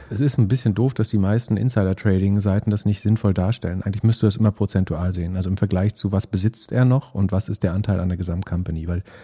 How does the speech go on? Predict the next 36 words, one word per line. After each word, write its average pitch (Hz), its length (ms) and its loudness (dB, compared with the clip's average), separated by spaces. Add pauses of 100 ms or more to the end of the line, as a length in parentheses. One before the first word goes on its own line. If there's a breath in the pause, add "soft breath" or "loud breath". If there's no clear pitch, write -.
(400 loud breath)
fast - 440 -2
jeder 120 240 4
Vorstand 123 680 -2 (220)
oder 104 240 0
C 107 280 2
E - 40 2
O 113 240 0
oder 101 420 0
C-Level 110 440 0
Executive - 520 -4
oder 104 160 2
Director 113 460 2 (300 loud breath)
verkauft - 720 -2
fast - 400 -2
jedes 107 460 2
Quartal 90 400 -2
Aktien 90 340 -6
in 87 80 -6
der 87 140 -8
Regel. - 220 -10 (240)
Sagen, 101 220 -4
weil 98 120 4
sie 98 120 2
immer 110 180 4
wieder 101 160 4
neue 101 220 4
bekommen 123 320 2
und, 101 140 0
äh, - 40 -2
irgendwann 101 580 0
teilweise 95 460 2
müssen 120 220 4
sie 117 100 2
Optionen 123 420 0
ausüben. 107 440 -2
Und, 98 180 -6